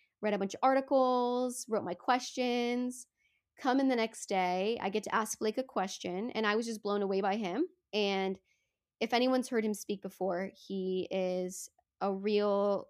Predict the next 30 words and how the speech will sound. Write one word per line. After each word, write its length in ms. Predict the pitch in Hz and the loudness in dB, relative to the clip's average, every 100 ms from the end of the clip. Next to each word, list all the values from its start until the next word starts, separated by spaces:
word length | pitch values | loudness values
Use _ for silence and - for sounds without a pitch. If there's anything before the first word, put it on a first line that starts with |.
| _ | _
like, 220 | 196 185 - _ _ _ _ _ _ _ _ | -6 -6 -8 _ _ _ _ _ _ _ _
powerhouse. 920 | - 202 175 190 262 311 427 - - - _ - | -6 0 2 2 2 0 -2 -10 -16 -16 _ -8
He's, 280 | 220 233 214 | -2 -2 0
he's 240 | 233 190 | -2 -2
very, 340 | 180 208 208 | 2 4 4
very 360 | 202 190 190 196 - - _ _ _ _ - - | 2 2 2 0 -6 -20 _ _ _ _ -18 0
captivating 880 | 214 180 240 220 220 214 208 208 208 | 2 2 2 4 6 6 4 0 -2
and 580 | 185 175 175 180 175 - _ _ | -4 -4 -4 -4 -6 -10 _ _
awesome 640 | 196 175 - 247 240 240 247 - | 0 0 0 0 0 0 -2 -2
and 580 | 190 175 175 180 180 - | -2 -2 -4 -4 -6 -14
clearly 640 | - 233 214 214 202 190 190 | -4 2 2 4 2 4 2
a 380 | 185 180 185 175 | 0 -2 -2 -4
visionary. 600 | 190 196 214 233 254 311 349 _ _ _ _ _ | -4 -4 0 0 0 0 -4 _ _ _ _ _
And 640 | 226 220 214 208 208 208 - | 0 2 2 0 0 -2 -2
it 60 | 233 | -2
was 100 | 294 | 0
just 180 | 302 - | -2 -2
really 300 | 233 247 254 | 0 2 0
cool 360 | - 240 226 226 - | 0 2 2 -2 -2
to 360 | 208 196 196 196 | 0 2 0 -2
have 200 | 202 175 | -2 -2
that 80 | |
experience. 680 | 185 - 190 160 117 - - _ _ _ _ _ | -4 -4 -4 -4 -6 -12 -16 _ _ _ _ _
Then 300 | 208 247 247 | 4 6 6
fast 320 | 240 220 220 | 4 4 4
forward 300 | 240 226 220 | 6 6 6
a 40 | 214 | 2
few 180 | 220 | 0
weeks 200 | 196 196 | -2 0
later, 540 | 302 302 294 294 302 | 2 2 4 4 2